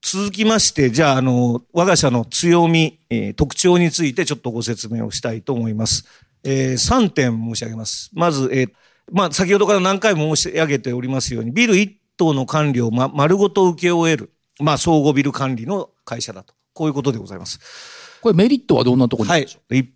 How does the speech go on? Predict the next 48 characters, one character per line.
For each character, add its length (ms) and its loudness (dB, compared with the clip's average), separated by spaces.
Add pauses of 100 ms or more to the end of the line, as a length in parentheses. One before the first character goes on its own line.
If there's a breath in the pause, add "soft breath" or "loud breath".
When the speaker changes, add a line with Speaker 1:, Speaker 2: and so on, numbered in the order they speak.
Speaker 1:
般 200 2
的 140 0
に 160 4
で 100 2
す 140 -2
ね、 100 0
ビ 140 -2
ル 80 -2
管 220 2
理 100 0
の 80 -2
仕 120 -4
事 240 -6
っ 40 -14 (320)
て、 260 -2
あ 80 -4
の、 80 -2
例 200 0
え 20 0
ば、 220 -2
あ 40 -6
の、 160 -6
オ 60 2
ー 40 2
ナ 80 2
ー 40 0
さ 140 0
ん 80 -2
か 80 0
ら 80 2
見 100 -2
る 100 -6
と、 380 0 (580 soft breath)
例 60 2
え 40 0
ば、 200 0
あ 100 -4
の、 120 -4
設 240 -2
備 140 -2
管 260 0
理 80 0
は 260 -2 (140)
A 160 2
社 100 -4
さ 140 -10
ん 80 -12
に 60 -20